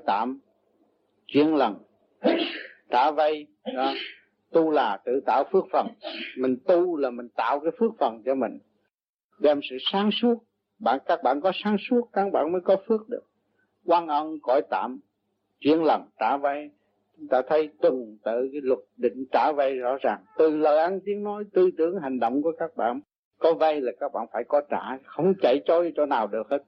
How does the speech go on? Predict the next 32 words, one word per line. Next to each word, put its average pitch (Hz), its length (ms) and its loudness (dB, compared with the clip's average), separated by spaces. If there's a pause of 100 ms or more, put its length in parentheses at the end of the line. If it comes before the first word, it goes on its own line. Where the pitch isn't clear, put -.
(320)
Hư 185 360 2
không 185 480 -6
chánh 196 200 0
giác 185 260 0
là 113 240 0
thầy. 104 280 -8 (500)
Nếu 170 360 4
tu 170 320 2
còn 107 240 -4
động, 127 340 -6
ngày 107 220 -6
ngày 101 260 -10
không 143 200 -2
yên, 160 460 -4
cái 160 160 2
hư 156 200 0
không 156 340 -4
là 113 120 2 (100)
chánh 143 220 -2
giác 143 300 -2
là 110 200 2
thầy 98 280 -4
chúng 135 140 0
ta. 139 220 0 (100)
Chúng 139 140 -4 (100)
ta 135 160 4
vừa 123 280 -2
trở 160 260 4
về 147 260 2 (120)
sự 156 160 -2
hư 190 180 0
không. 190 240 -6